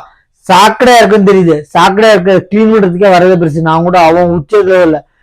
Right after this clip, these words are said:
ஒரு எலெக்ஷன்ல கூட நிக்கிறேங்க, நின்னு தோத்து போயிருந்தா கூட வரல,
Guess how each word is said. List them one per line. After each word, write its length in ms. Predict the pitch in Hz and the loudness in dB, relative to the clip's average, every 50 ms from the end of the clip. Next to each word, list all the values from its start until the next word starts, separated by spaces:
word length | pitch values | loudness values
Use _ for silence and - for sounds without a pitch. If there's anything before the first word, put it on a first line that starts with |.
| _ _ _ _ _ | _ _ _ _ _
ஒரு 240 | - 165 170 160 170 | -6 -4 -2 -2 0
எலெக்ஷன்ல 560 | 170 156 160 196 202 185 - 233 226 220 208 | 0 2 2 0 0 0 -2 0 0 0 0
கூட 160 | 180 202 202 185 | 0 -2 -2 0
நிக்கிறேங்க, 720 | 180 180 165 - _ - 247 247 240 220 202 175 151 - _ _ _ _ | 0 -2 -2 -4 _ -2 0 2 2 2 2 0 0 -2 _ _ _ _
நின்னு 420 | _ 165 175 185 196 214 220 175 160 - | _ -4 -2 0 0 0 -2 -2 -2 -2
தோத்து 240 | 196 208 208 185 190 | 0 0 0 0 -2
போயிருந்தா 280 | 202 196 208 190 175 190 | 0 0 0 0 0 0
கூட 160 | 175 196 196 180 175 | 0 0 0 0 0
வரல, 280 | 165 151 151 147 143 | -2 -2 -4 -6 -6